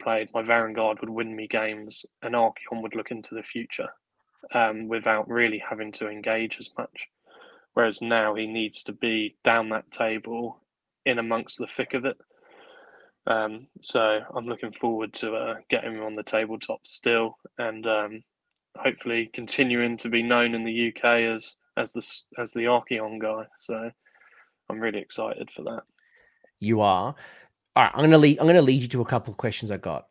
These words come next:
Speaker 2: So the melee profile is pretty good. He's got some good damage output, but he's only maximum Ren two. So, you know, with, with Finest Hour, all that defense,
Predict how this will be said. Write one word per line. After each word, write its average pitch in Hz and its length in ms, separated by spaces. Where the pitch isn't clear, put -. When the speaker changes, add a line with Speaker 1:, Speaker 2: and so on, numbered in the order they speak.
Speaker 2:
So 139 560
the 131 80
melee 165 300
profile 117 800
is 151 140
pretty - 220
good. 156 280
He's 139 180
got 147 240
some 139 200
good 151 280
damage 113 380
output, 139 540
but 156 100
he's 147 140
only 170 360
maximum 123 540
Ren 101 220
two. 92 280
So, 110 260
you 107 200
know, 95 240
with, 113 220
with 117 120
Finest 127 460
Hour, 104 280
all 107 360
that 110 180
defense, 101 640